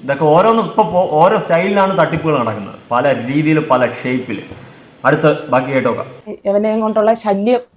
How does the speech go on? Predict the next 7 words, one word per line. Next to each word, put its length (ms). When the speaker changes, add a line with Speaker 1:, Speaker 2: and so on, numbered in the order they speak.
Speaker 2:
സഹിക്കാൻ 400
വയ്യാന്ന് 340
പറയാൻ 340
പേടിയുണ്ട്, 460
അവൻ 180
ഞങ്ങളെ 240
കൊല്ലും. 560